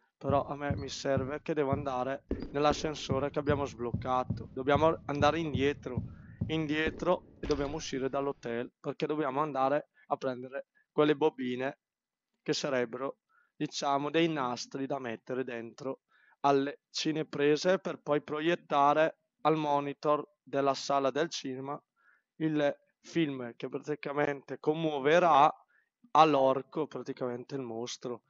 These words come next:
Cioè praticamente dobbiamo farlo commuovere e poi così si sbloccano altre cose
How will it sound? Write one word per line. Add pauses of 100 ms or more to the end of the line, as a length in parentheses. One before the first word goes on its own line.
(140)
Cioè
praticamente
dobbiamo
farlo
commuovere (280)
e
poi
così
si
sbloccano (120)
altre
cose